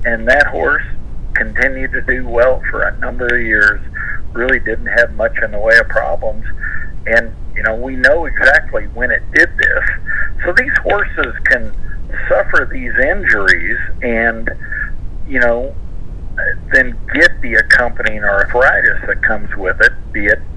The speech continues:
young or old, and still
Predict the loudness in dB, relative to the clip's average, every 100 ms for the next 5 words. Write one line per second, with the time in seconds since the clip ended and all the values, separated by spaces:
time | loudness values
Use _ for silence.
0 | -6 -2 0 0 -4 -2 0 0 0 -2
1 | -2 -4 -4 -6 -4 -4 -4 -4 -4 -4
2 | -4 -2 0 0 0 0 0 4 6 6
3 | 4 0 0